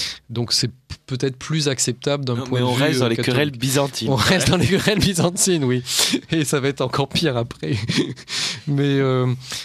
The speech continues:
Speaker 1: euh, bon, changement d'empereur, Anastase, euh, meurt et le successeur est, est chalcédonien et donc, euh, dépose évidemment <laughs> Sévère d'Antioche qui se réfugie naturellement en Égypte, qui est le grand foyer, euh,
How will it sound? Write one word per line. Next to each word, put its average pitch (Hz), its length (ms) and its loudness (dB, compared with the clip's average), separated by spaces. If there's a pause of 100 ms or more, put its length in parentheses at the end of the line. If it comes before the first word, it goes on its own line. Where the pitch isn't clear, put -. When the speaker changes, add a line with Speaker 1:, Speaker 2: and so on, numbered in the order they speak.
(160)
Speaker 1:
euh, 110 800 -2
bon, 120 400 0
changement 135 360 2
d'empereur, 147 600 2
Anastase, 117 560 0
euh, 107 320 0 (320)
meurt 123 460 0
et 117 240 2
le 110 140 2
successeur 120 640 0
est, 110 340 0
est 107 60 -4
chalcédonien 110 720 0
et 110 140 0
donc, 113 340 -2
euh, 107 180 0 (340)
dépose 127 440 2
évidemment 117 560 2
<laughs> - 40 -2
Sévère 139 360 2
d'Antioche 117 520 0 (320)
qui 143 80 2
se - 100 2
réfugie 135 460 0
naturellement 127 560 0
en 120 80 0
Égypte, 113 340 0
qui - 80 -2
est - 20 0
le 98 60 -2
grand 120 220 -2
foyer, 120 540 0
euh, 98 220 -2